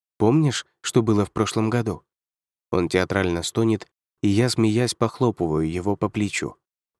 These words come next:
"Раздели мальчиков, хорошо? Помоги отцу Эндрю". Аарон кивает и начинает тянуть за одежку, легонько подталкивая малышей. "Те, кто вчера работал в поле,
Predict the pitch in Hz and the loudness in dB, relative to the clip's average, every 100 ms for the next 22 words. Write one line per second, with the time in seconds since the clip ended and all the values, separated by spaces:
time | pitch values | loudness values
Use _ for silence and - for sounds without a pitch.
0 | _ _ 139 156 139 180 160 98 85 - | _ _ 2 2 4 4 4 2 -2 -4
1 | 90 85 - 107 110 - 147 _ _ _ | -8 -8 -2 -2 0 -2 -2 _ _ _
2 | - 151 175 165 131 - 101 95 90 92 | 0 2 4 2 0 0 -2 -2 -2 -4
3 | 87 _ _ _ _ _ _ _ _ 95 | -6 _ _ _ _ _ _ _ _ 0
4 | 104 110 107 110 98 110 117 110 107 101 | 2 4 2 0 0 2 0 0 -2 -2
5 | 104 117 139 127 123 120 117 110 104 95 | -2 -2 -2 0 0 0 2 0 2 0
6 | 78 - - - _ - 135 151 175 147 | -2 -6 -10 -12 _ -2 2 4 4 4
7 | 95 92 113 113 113 101 95 92 87 - | 0 -2 -2 -2 0 0 0 -2 -4 -8
8 | 62 - _ _ _ _ _ _ _ - | -10 -16 _ _ _ _ _ _ _ 4
9 | 180 156 151 - 143 156 151 143 139 131 | 4 6 2 4 4 4 4 4 2 2
10 | 110 - - 165 175 170 160 | 0 0 2 4 6 4 2